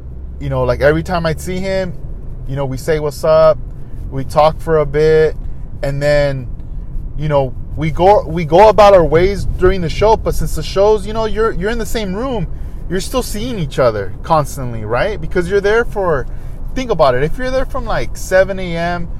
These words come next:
and the thing doesn't end till three P M, it's, it's, like, all those hours, you know, like, of just, you're in the same room.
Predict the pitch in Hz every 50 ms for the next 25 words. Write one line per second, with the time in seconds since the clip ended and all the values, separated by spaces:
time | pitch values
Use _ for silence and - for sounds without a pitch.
0 | - - - 135 143 143 139 131 135 135 127 - 165 175 170 160 170 160 160 165
1 | 165 165 160 160 - 151 - - 160 165 170 160 147 - 156 147 147 151 156 156
2 | 151 - - - - - - - - - - 196 175 - - - - - - -
3 | - - - - - - - 175 202 - 254 202 156 - 151 175 196 202 202 196
4 | 190 185 165 170 175 180 170 160 131 117 107 101 101 - - - - 123 123 127
5 | 135 143 160 170 - - - - - - - 131 139 131 135 143 139 131 143 156
6 | 151 - - - - - - - - - - - - - - - - 135 160 170
7 | 180 180 175 156 - - 170 160 156 165 170 151 127 120